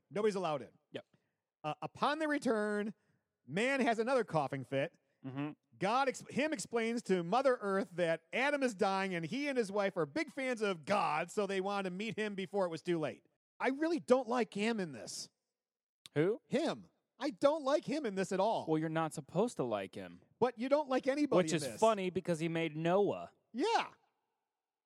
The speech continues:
Speaker 1: Which
Speaker 2: So maybe he had an
Speaker 1: Look
Speaker 2: existential crisis in between the movies, like, "Okay, there's God, he's a great guy. Oh, no, he's a narcissistic asshole."
Speaker 1: It should be noticed here, noticed here that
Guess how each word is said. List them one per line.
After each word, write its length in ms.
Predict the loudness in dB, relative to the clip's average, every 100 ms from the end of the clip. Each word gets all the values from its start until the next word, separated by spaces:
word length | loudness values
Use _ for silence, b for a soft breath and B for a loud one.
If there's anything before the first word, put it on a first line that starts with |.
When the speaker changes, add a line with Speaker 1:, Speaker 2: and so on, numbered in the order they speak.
| _ _ _ _
Speaker 1:
Which 320 | 2 2 -2
Speaker 2:
So 200 | 2 4 4
maybe 300 | 2 2 2
he 160 | 2
had 160 | 2 2
an 40 | 2
Speaker 1:
Look 40 | 2
Speaker 2:
existential 560 | 2 0 2 2 2
crisis 600 | 2 4 4 2 0 0 -4
in 160 | 0
between 340 | 0 0 0 0
the 60 |
movies, 480 | 4 4 4 0 0
like, 400 | 2 4 4 2
"Okay, 300 | -2 2 2 2
there's 220 | 0 -2 -6
God, 380 | 0 2 4 2
he's 180 | 0 -2
a 40 |
great 240 | 2 2 2
guy. 240 | 2 4
Oh, 520 | 4 4 4 4 2 -2
no, 240 | -2 0
he's 160 | -2 -2
a 100 | -6
narcissistic 680 | -6 -8 -8 -8 -10 -10 -12 _ -12
asshole." 480 | -8 -8 -6 -6 -6 -4
Speaker 1:
It 140 | -4
should 300 | -2 -4 -2
be 140 | -4 -2
noticed 420 | 2 2 2 0
here, 160 | -6 -2
noticed 320 | 0 0 -2
here 200 | -2 -2 -2
that 220 | -4